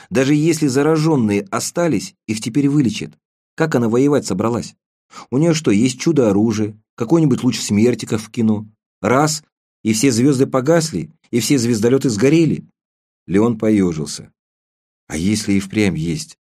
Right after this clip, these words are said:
Может, она только повода ждёт, чтобы император первым напал?"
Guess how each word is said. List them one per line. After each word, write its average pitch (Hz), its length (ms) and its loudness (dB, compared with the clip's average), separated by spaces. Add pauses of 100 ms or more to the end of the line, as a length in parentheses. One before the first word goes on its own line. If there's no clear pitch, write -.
(380)
Может, 101 200 -2
она 110 140 2
только 110 440 -2 (140)
повода 120 400 2
ждёт, 87 460 -4
чтобы 110 300 0
император 110 480 0
первым 123 360 0
напал?" 98 400 -2